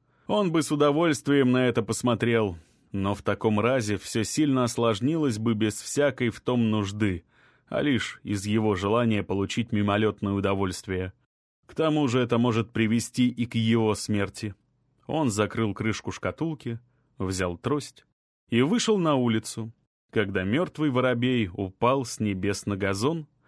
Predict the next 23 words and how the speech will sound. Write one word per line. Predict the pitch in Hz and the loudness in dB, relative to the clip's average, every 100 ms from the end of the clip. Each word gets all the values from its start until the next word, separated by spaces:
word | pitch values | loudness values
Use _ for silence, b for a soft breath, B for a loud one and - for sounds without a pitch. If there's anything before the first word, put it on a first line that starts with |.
| b b _ | b b _
Пенниман | 151 165 156 147 135 | 0 2 2 2 0
испугался, | - 123 120 139 123 - 101 | 0 -4 2 2 2 0 -6
хотя | - 101 120 | -4 -2 0
и | 113 | 0
предвидел | 95 113 110 107 104 95 95 | 0 -2 0 0 0 0 -2
это. | 95 - 90 _ _ _ _ _ _ - | -2 -4 -14 _ _ _ _ _ _ -6
Он | 95 98 | -2 0
несколько | 113 113 110 101 107 | 0 0 -2 -2 -2
секунд | 113 147 160 - | -2 -2 -4 -2
с | |
улыбкой | 117 135 139 - 117 | 0 2 0 0 2
разглядывал | 113 107 117 107 95 98 | 2 2 0 2 0 -4
птицу, | - - 180 - 135 - b b b b | -6 -8 -8 -4 -4 -6 b b b b
а | 107 | -8
потом | 101 95 - 170 165 147 _ _ - | -2 -2 -2 -6 -6 -12 _ _ -12
двинулся | 98 98 107 101 101 - 98 | -6 -2 0 0 -4 -4 -6
дальше. | 101 98 82 - - - _ _ _ _ _ _ _ _ _ _ _ _ _ _ _ _ _ _ _ _ _ | -6 -6 -8 -12 -16 -20 _ _ _ _ _ _ _ _ _ _ _ _ _ _ _ _ _ _ _ _ _
Через | - 113 110 98 | -6 -2 0 0
два | 143 214 | 0 0
дня | 147 151 143 | 2 0 2
после | 127 113 117 | 0 0 0
возвращения | 107 107 113 - 113 95 92 | 2 2 0 0 -2 -2 -4
Пикета | - 190 190 - 143 | -4 -6 -6 -4 -4